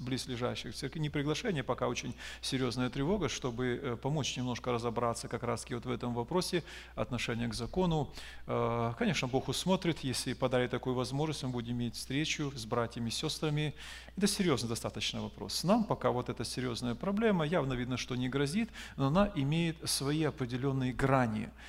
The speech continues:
которыми она нас очень серьезно зацепляет, задевает. Что это за грани?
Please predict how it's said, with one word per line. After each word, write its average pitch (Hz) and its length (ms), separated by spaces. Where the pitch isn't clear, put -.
которыми 131 560
она 170 300
нас 127 280
очень 175 340
серьезно 127 580
зацепляет, 107 640
задевает. 110 580
Что - 160
это - 140
за 110 140
грани? 101 380